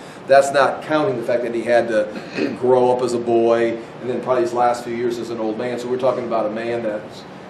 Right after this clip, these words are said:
you know, a hundred and thirty years old with a ministry of, you know, a hundred and ten years or something. Now, that means this is probably not correct. So you've got to figure out,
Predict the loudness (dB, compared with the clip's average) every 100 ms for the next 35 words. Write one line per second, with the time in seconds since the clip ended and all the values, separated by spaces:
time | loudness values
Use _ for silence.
0 | -8 -2 0 0 -2 -2 -4 0 0 0
1 | -2 0 0 -2 0 2 2 -2 -4 -6
2 | -4 -2 -4 -4 -2 -4 -8 -12 -10 -6
3 | -4 -4 -6 -12 -10 -8 -6 -4 -4 -4
4 | -6 -8 -10 -12 -16 -16 -14 -2 0 0
5 | -2 -12 -16 -18 -18 -18 -18 -18 -2 4
6 | 6 6 2 0 -4 -8 -8 -6 -6 -6
7 | 2 4 4 2 0 0 -2 -2 -6 -8
8 | -2 0 0 -2 2 2 2 2 6 6
9 | 4 -2 2 6 6 4